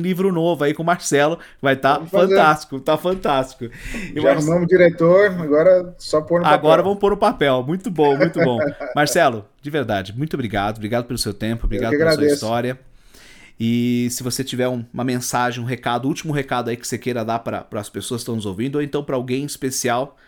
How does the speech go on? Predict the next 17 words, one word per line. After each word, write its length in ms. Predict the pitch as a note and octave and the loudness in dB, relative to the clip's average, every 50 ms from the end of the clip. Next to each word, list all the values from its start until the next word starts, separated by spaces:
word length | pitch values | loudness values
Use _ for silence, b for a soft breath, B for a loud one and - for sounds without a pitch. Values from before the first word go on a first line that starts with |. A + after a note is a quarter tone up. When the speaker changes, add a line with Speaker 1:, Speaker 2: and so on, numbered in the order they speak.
| b b b | b b b
Speaker 1:
o 100 | A#2 A#2 | -6 -6
espaço 500 | A#2 - - A#2 A#2 A#2 - - B2+ A#2+ - _ - | -6 -4 -4 -4 -4 -4 -6 -10 -12 -12 -12 _ -8
é 120 | A#2 A#2+ | -8 -6
seu. 340 | A#2+ - - G2+ E2+ C#2+ C#2 - _ _ _ _ _ _ _ _ _ _ _ _ _ - - _ B B B B B B B B B B B B B B B | -6 -6 -8 -8 -10 -12 -14 -18 _ _ _ _ _ _ _ _ _ _ _ _ _ -20 -20 _ B B B B B B B B B B B B B B B
Speaker 2:
Cara, 180 | - A3 F#3+ D#3+ | 2 4 4 4
muita 320 | D3+ D#3 E3+ F#3 - G3 | 4 2 0 2 2 2
saúde 400 | - - F#3+ E3 E3 F3+ F#3 F#3 | 4 4 4 4 4 4 4 2
a 40 | F3+ | 2
todo 200 | F#3 F#3+ F#3 G3 | 2 2 0 0
mundo, 320 | F3 D#3+ E3 F3+ F3+ E3 | 0 0 0 0 2 2
né? 280 | C#3+ C#3+ D3+ E3+ F3 E3 D#3+ | 2 2 2 0 -2 -6 -6
Muita 160 | C#3+ C#3 C3+ | -6 -6 -6
saúde 320 | B2+ - C#3+ C3 C#3 C#3 C#3+ | -4 -2 -2 0 0 0 0
a 40 | C#3+ | -2
todo 260 | - D3+ C#3+ C#3+ C3 | -2 -2 -2 -2 -2
mundo 340 | B2+ B2+ C#3 D3 D3 C#3+ C3+ | -2 -2 -2 0 2 2 2
aí 440 | B2 B2+ C3+ C#3 D3+ D#3+ F#3 F#3 | 0 0 -2 -2 -2 -4 -4 -8